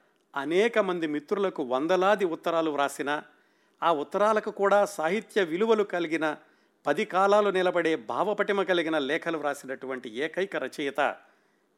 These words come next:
చలంగారేనేమో. పంతొమ్మిది వందల ఇరవై ఏడు నుంచి పంతొమ్మిది వందల డెబ్భై ఏడు వరకు,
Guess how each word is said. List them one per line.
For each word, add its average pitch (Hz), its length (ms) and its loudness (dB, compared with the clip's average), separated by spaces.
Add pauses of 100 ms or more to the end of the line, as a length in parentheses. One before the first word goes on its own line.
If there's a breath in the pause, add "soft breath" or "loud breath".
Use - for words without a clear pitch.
చలంగారేనేమో. 113 760 -6 (1500)
పంతొమ్మిది 208 440 0
వందల 185 300 0
ఇరవై 170 360 0
ఏడు 170 280 -2
నుంచి 185 380 -6
పంతొమ్మిది 165 560 -4
వందల 156 320 0
డెబ్భై 135 380 -4
ఏడు 143 300 -4
వరకు, 135 380 -4